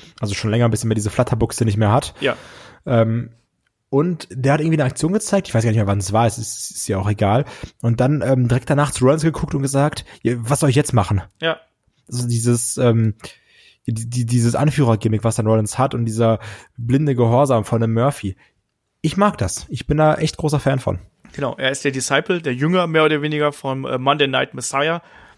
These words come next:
Speaker 2: Mochte ich auch, gefällt mir auch und deswegen, also das Match kann man komplett so machen. Tut niemandem weh, ist, äh, unterhaltsam gewesen, war aber natürlich auch viel Storyline-Element dabei, ähm, was dann so ein bisschen natürlich auch die Sache getrübt hat.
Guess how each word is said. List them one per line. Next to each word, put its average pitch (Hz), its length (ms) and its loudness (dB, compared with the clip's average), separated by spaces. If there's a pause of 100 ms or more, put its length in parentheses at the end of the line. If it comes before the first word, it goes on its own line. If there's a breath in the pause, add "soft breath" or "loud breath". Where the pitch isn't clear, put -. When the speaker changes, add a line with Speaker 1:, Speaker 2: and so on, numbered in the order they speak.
(260 soft breath)
Speaker 2:
Mochte 190 280 0
ich 180 80 -6
auch, 202 340 0
gefällt 185 340 -2
mir 160 100 0
auch 175 200 0
und 165 100 -8
deswegen, 143 320 -4
also 131 160 -8
das 147 140 -4
Match - 460 -2 (400)
kann 175 160 -6
man 240 140 0
komplett 208 300 -2
so 185 100 0
machen. 127 360 -2 (140)
Tut 202 300 -8
niemandem 160 360 0
weh, 208 120 2 (120)
ist, - 320 -8
äh, - 40 -2
unterhaltsam 156 640 -2
gewesen, 175 340 -6 (280 loud breath)
war 151 140 2
aber 180 140 0
natürlich 160 240 -4
auch - 100 -10
viel - 220 -12
Storyline-Element 139 880 2
dabei, 135 360 2 (400 loud breath)
ähm, 135 260 -6 (140)
was 139 180 -2
dann 139 160 0
so 127 80 -6
ein 135 140 -10
bisschen 170 400 -2
natürlich 147 240 -6
auch 127 140 -8
die 143 100 -10
Sache 135 180 -4
getrübt 131 360 -8
hat. 151 120 2